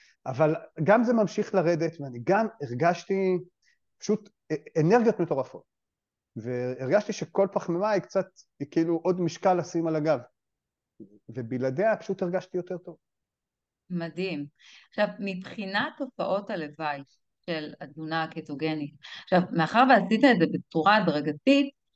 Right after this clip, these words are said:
Speaker 2: אתה יכול להיות שחווית את זה, אבל אולי לא בצורה קיצונית. א-, איך זה, איך זה הרגיש לך, השינוי הזה?
Speaker 1: אז אני לא... אני, התמזל מזלי מאוד,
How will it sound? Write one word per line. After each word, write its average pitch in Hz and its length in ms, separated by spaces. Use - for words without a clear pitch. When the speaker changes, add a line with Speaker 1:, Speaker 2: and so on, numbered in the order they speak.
Speaker 2:
אתה 180 280
יכול 247 440
להיות 269 180
שחווית 202 880
את 302 260
זה, 339 60
אבל 202 180
אולי 190 360
לא 185 140
בצורה 175 520
קיצונית. 170 600
א-, - 20
איך 226 320
זה, 254 80
איך 226 300
זה 254 120
הרגיש 160 420
לך, 160 240
השינוי 147 500
הזה? 156 260
Speaker 1:
אז 151 140
אני 165 200
לא... 175 440
אני, 156 200
התמזל 165 420
מזלי 156 400
מאוד, 160 360